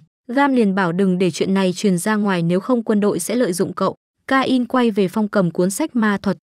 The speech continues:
cậu liền ra sân thử phép triệu hồi, cứ nghĩ sẽ là con gấu dễ thương, nhưng triệu hồi ra lại là con quái vật.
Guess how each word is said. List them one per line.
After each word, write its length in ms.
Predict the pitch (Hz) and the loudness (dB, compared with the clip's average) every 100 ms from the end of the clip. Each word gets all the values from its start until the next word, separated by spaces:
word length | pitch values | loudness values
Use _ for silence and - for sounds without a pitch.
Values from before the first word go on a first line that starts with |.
| _ | _
cậu 140 | 254 | 2
liền 240 | 233 247 220 | 4 2 2
ra 200 | 269 269 | -2 -2
sân 240 | - 254 | -2 -2
thử 200 | 233 208 | 0 0
phép 260 | 147 285 339 | 0 -4 -2
triệu 200 | - 196 | -2 2
hồi, 260 | 208 190 156 _ | 2 2 -2 _
cứ 160 | 262 254 | 0 2
nghĩ 200 | 277 320 | 2 0
sẽ 180 | 277 | 0
là 140 | 285 208 | 0 -2
con 220 | - 196 185 | 0 -2 0
gấu 200 | 170 175 | 0 0
dễ 200 | 202 247 | -2 -2
thương, 280 | 247 226 180 _ _ | 0 0 0 _ _
nhưng 180 | 277 311 | 2 2
triệu 160 | 294 214 | 2 2
hồi 220 | 220 202 | 2 2
ra 200 | 185 233 | 0 0
lại 200 | 226 180 | 0 0
là 120 | 185 | -2
con 260 | 175 226 214 | -2 -2 -2
quái 240 | 190 180 | 0 0
vật. 180 | 202 233 | 0 -2